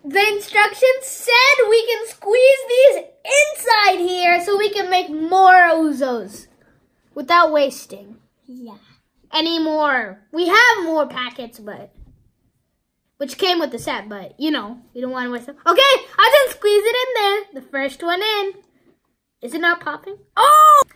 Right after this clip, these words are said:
Speaker 1: Let's check if they turn into small fishes. Maybe snakes, maybe baby snakes, maybe ba-,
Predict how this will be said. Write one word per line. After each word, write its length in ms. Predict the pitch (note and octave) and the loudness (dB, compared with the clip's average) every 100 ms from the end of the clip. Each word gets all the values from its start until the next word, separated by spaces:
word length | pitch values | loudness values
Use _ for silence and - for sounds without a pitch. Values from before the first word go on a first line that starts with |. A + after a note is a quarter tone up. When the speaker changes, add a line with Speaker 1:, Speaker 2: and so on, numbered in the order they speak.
| - | -6
Speaker 1:
Let's 400 | E4+ G4+ - - | 0 0 -2 2
check 320 | - B4+ - | 4 4 2
if 180 | D5+ B4+ | -2 2
they 240 | B4+ B4+ | 0 4
turn 300 | B4+ C5+ C5 | 2 2 -2
into 160 | B4+ A#4+ | -2 -4
small 340 | A4 A4+ A4+ A#4 | -2 2 2 2
fishes. 560 | B4+ B4 F#4+ D#4+ C#4+ D4+ | 2 2 2 -4 -4 -6
Maybe 240 | E4+ F#4 | -2 -2
snakes, 500 | F#4+ A4 G#4+ E4+ - | -4 -2 -2 -2 -4
maybe 260 | E4 E4+ F#4 | -6 -4 -6
baby 380 | G4 A4 G4 F4+ | -4 -2 0 -2
snakes, 320 | D#4+ C#4+ C#4+ | -2 -4 -2
maybe 260 | F4 F#4 E4 | -2 -2 -2
ba-, 280 | G4 G4+ | -2 -2